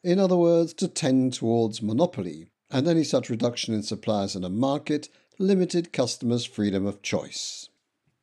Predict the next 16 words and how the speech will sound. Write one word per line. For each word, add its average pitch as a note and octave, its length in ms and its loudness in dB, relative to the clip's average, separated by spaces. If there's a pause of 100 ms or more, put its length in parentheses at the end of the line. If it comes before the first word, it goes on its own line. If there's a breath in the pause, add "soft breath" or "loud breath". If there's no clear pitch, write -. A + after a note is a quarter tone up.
(120)
Monopolistic C#3 880 0
behaviour D#3 500 2
distorted - 960 -2
the E2 60 -10
market, G2 640 -2 (340 soft breath)
and A#2+ 280 0
that B2 240 0 (120)
always G2+ 560 2
led F2+ 280 -4
to A2+ 100 -6
damaging E2+ 600 -8
results. G#2 800 -2 (1000)
Smith's A#3+ 460 0
solution D3+ 600 0
for A2+ 260 0
the G2+ 360 0